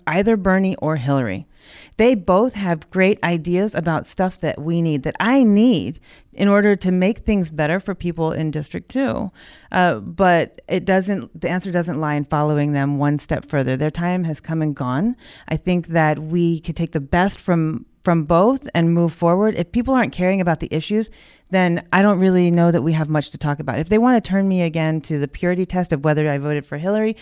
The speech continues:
or Bernie, I think that that's a waste of my time, because what I care about is restarting the economic engine in District two. What I care about is making sure that someone is in D C holding the door open for rural Hawaii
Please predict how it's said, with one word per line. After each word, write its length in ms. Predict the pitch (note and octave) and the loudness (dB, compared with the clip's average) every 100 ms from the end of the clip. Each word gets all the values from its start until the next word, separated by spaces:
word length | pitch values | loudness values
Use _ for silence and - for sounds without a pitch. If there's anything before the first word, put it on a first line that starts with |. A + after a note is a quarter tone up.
| - - | -14 -4
or 160 | - E3+ | 0 2
Bernie, 400 | E3+ F3 F#3 F#3+ | 4 4 2 0
I 80 | D#3 | -2
think 260 | F3+ F3 D#3 | -2 -2 0
that 180 | D3 | -2
that's 240 | D#3 D#3 D#3 | 0 -2 -2
a 80 | D3+ | -2
waste 300 | D3+ D3+ - | -2 -2 -4
of 180 | C#3+ | -4
my 180 | D3 C3+ | -4 -6
time, 300 | C3+ C#3 A#2 | -6 -8 -6
because 280 | C#3+ D3 D3 | -6 -6 -2
what 100 | D3+ | 2
I 140 | F#3 | 2
care 220 | A3+ C4 C4 | 2 2 4
about 280 | C4 C#4 C4+ - - | 4 2 0 -12 -2
is 360 | F3 E3+ D#3+ | 2 4 4
restarting 480 | E3+ G3 G#3 F#3+ F#3 | 2 0 2 2 2
the 180 | D#3+ D#3 | 0 -2
economic 440 | D#3+ E3+ D#3+ D#3 - | -2 0 0 -2 -2
engine 400 | D3 E3+ G#3 A3+ | -2 0 2 0
in 160 | - | 0
District 340 | D#3+ D3+ D3 - | -2 -2 -6 -6
two. 240 | F3+ F#3+ | -2 0
What 160 | G3 D3+ | 2 2
I 160 | D3 | 2
care 300 | D#3 D3+ E3+ | 0 -4 -2
about 320 | G#3 A#3+ C4+ C4+ - | -2 -2 -2 -4 -12
is 160 | - F3 | -6 -2
making 280 | F3+ F3+ F3+ | -2 -2 -4
sure 240 | - G3 | -2 0
that 180 | G3+ D#3+ | 0 -2
someone 480 | - F3 F#3 G#3 A#3 - - - | -2 -2 0 0 -2 -6 -16 -2
is 180 | D#3+ D3+ | -2 0
in 240 | - F#3+ G#3+ | 0 2 2
D 160 | G#3 | 0
C 240 | G3+ G3+ G3+ | -2 -2 -4
holding 580 | D#3+ - F#3+ G3+ A3+ G#3 | -4 -4 -2 2 2 0
the 100 | F3+ | 0
door 300 | E3 D#3+ D#3+ - | 2 2 0 0
open 360 | E3+ A3 A3 | 2 2 0
for 180 | - D#3 | 0 -2
rural 380 | C#3+ D3+ D#3 D#3+ | 0 0 2 2
Hawaii 680 | D3+ C#3 C3+ E3 - A#3 | -2 0 -2 -2 -2 -2